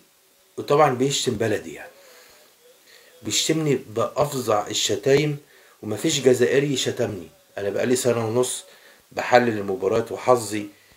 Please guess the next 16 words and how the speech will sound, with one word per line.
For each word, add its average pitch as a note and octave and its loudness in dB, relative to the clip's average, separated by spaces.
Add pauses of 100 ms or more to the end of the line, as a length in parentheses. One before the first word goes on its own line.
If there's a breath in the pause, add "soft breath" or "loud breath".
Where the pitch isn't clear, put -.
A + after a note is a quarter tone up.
في - -8
بداية A2+ 2 (200)
ما F#2+ -8
عملت G#2 -4
القناة G#2 0 (540 loud breath)
إن F#2 -6
ال-، F2+ -6
الجزائر G2 2
كسب، G#2+ -4 (1080 soft breath)
آه، E2+ 2
كأس - -2
العرب، A2+ 4 (800)
وكنت A2+ -6 (220)
الدنيا A2 0 (120)
ماشية. G#2+ 2 (560 loud breath)
أغلبية G2 0